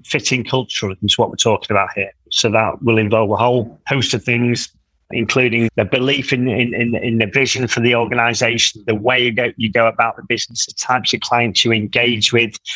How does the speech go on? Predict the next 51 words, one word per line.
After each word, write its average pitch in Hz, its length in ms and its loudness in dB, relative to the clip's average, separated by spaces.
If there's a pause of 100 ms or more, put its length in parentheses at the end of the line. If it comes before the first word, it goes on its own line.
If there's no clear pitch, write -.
(240)
your 104 100 0
core 139 340 2
values. 123 480 2
There's 135 140 -2
a 135 60 -2
whole 160 180 2
bunch 131 340 -2
of - 80 -8
things. - 400 -8 (480)
And 110 460 0
it 110 80 6
all 131 180 4
goes, - 520 -2
ultimately, 104 580 -4
for, 113 180 0
for 117 140 0
me, 113 280 2
it's - 180 -2
all 120 200 4
about 113 300 0
the 104 80 -4
culture 113 720 0
within 107 520 0 (120)
your 110 200 0
organization. 101 800 0 (100)
That - 160 0
really, 113 340 2
that's 110 240 0
what - 100 0
you're 113 160 2
referring 107 520 2
to. 101 280 0 (280)
And, 147 120 0
and 143 320 0 (220)
a 131 40 0
hundred 147 260 0
percent 139 260 0
agree 127 340 0
there. 104 180 -2
You, 110 280 0
you, - 180 -10 (320)
there's 139 140 2
lots 175 260 2
of - 60 -6
tools 156 280 2
out 139 260 0
there 107 200 -2
to - 140 -10
help 127 400 0
you 113 160 2
find 107 600 0